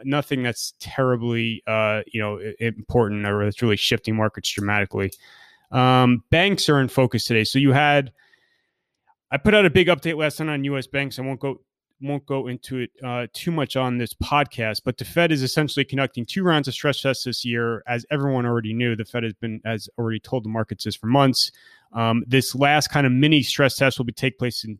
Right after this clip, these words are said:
in Q four. The Fed published the criteria for that test last night. The criteria shouldn't spook anyone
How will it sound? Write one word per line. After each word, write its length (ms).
in 180
Q 200
four. 320
The 80
Fed 300
published 340
the 80
criteria 580
for 140
that 160
test 300
last 260
night. 300
The 80
criteria 480
shouldn't 340
spook 360
anyone 540